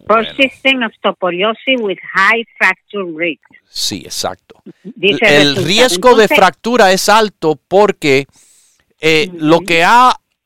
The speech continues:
Speaker 1: ocurrido es que usted tiene, sí, eh,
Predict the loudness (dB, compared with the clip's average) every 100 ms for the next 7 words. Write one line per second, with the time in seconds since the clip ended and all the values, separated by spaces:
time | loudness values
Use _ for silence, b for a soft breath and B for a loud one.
0 | _ _ -2 -2 -2 -6 -2 -2 -2 -2
1 | -4 -8 _ _ _ _ _ _ _ _
2 | _ _ _ _ b b b b -6 0
3 | 0 0 -6 -10 -4 -2 0 -4 _ -14
4 | -14 -8 -2 0 -2 -6 -2 0 0 -4
5 | -8 _ _ _ _ _ _ -8 -6 -6
6 | -8 _ _ _ _ _ _ 0 2 2